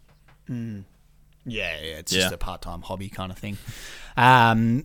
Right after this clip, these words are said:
Speaker 1: but back to this game from Saturday night,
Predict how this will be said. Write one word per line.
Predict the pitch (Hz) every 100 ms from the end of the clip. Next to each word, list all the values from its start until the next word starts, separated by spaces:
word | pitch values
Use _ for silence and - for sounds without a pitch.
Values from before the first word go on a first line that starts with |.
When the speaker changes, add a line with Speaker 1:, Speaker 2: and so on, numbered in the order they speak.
| 123
Speaker 1:
but | 135 120
back | 151 151 -
to | 135 127 117
this | 110 104 - - -
game | 143 113 110 104
from | - 113 107
Saturday | - 110 110 110 107
night, | 107 104 113